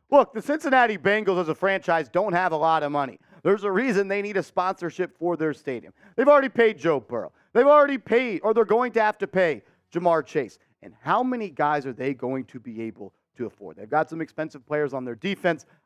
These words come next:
I think there's a legit shot that Tee Higgins could actually enter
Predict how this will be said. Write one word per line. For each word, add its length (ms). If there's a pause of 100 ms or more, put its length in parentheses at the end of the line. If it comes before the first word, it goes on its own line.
I 60
think 80
there's 180
a 40
legit 300
shot 380
that 140
Tee 160
Higgins 360 (240)
could 80
actually 460
enter 380